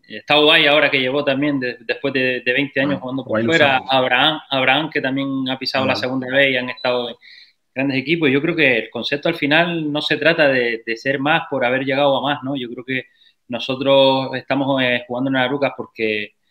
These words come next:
Speaker 1: nos gusta el fútbol, nos tratan muy bien y aparte de eso después yo creo que tenemos que ser profesionales más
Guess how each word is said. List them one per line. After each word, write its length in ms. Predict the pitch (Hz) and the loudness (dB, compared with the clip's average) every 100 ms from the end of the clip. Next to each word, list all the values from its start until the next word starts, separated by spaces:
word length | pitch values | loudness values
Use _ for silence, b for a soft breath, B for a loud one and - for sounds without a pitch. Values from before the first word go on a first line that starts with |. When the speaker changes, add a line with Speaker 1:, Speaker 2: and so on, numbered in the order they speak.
| _ - | _ -8
Speaker 1:
nos 220 | 127 123 | -2 0
gusta 240 | 131 147 147 | 0 2 2
el 100 | 135 | 2
fútbol, 420 | 160 170 165 170 _ _ _ - | 0 0 0 -4 _ _ _ -8
nos 220 | 127 - | -8 0
tratan 300 | 139 143 135 | 0 2 0
muy 240 | 143 143 | 0 0
bien 320 | 139 160 170 _ _ _ _ _ | 2 0 -2 _ _ _ _ _
y 120 | 123 | 0
aparte 320 | 110 110 123 123 | 2 2 -2 -4
de 40 | |
eso 140 | 117 135 | -4 -4
después 420 | 123 - 131 135 | -6 -4 -2 -2
yo 120 | 143 | -2
creo 180 | 135 135 | -6 -4
que 280 | 143 135 - | -2 -2 -2
tenemos 260 | 120 131 | -4 -4
que 80 | - | -4
ser 180 | 135 139 | -4 -4
profesionales 580 | 143 135 135 127 151 139 | -4 -6 -4 -2 -2 -2
más 260 | 143 156 | -2 -2